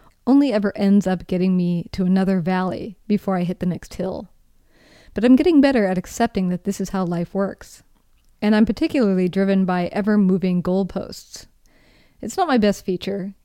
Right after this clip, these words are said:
and I intend to be more mindful of slowing down a little to enjoy the fruits of my efforts,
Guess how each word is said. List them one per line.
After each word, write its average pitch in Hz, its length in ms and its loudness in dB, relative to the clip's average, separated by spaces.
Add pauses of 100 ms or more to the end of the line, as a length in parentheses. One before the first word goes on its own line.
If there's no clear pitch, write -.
and 220 100 4
I 220 60 4
intend 220 380 2
to 202 60 0
be 220 80 2
more 190 260 2
mindful 185 500 0
of 170 140 -10
slowing 196 420 0
down 185 320 0
a 175 80 -2
little 175 340 -6 (140)
to - 100 -2
enjoy 214 320 6
the 190 80 0
fruits 214 340 -2
of 180 80 -2
my 180 140 -2
efforts, - 580 -8